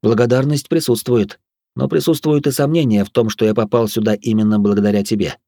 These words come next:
Старик усмехнулся в бороду. «Ну вот, стоило узнать, что я призрак,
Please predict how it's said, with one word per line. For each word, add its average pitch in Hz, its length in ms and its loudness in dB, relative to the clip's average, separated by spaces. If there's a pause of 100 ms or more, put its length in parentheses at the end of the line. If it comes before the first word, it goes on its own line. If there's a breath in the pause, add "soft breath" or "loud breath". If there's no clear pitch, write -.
(800)
Старик 85 380 -6
усмехнулся 104 480 -2
в 104 60 -2
бороду. 78 400 -4 (840)
«Ну - 200 -2
вот, 78 680 -4 (100)
стоило - 440 -2
узнать, 98 300 0
что - 140 -2
я 98 140 0
призрак, 101 560 -2